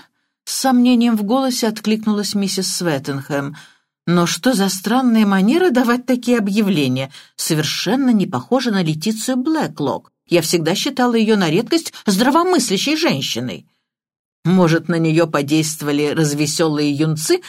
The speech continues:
что поселились у неё в доме? Слишком мало информации в заметке.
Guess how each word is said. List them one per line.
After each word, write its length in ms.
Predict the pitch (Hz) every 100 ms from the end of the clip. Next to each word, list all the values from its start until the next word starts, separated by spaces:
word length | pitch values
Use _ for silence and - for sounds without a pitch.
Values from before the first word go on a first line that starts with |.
| -
что 200 | - 180
поселились 600 | 180 160 185 160 151 139
у 40 | 165
неё 220 | 156 156
в 120 | 160
доме? 420 | 151 127 120 110 _ _ _ _ _ _ _ _ -
Слишком 460 | - 285 285 - 285
мало 280 | 285 277
информации 680 | 269 254 302 277 202 151 180
в 80 | 160
заметке. 680 | 156 175 151 143 - 151 156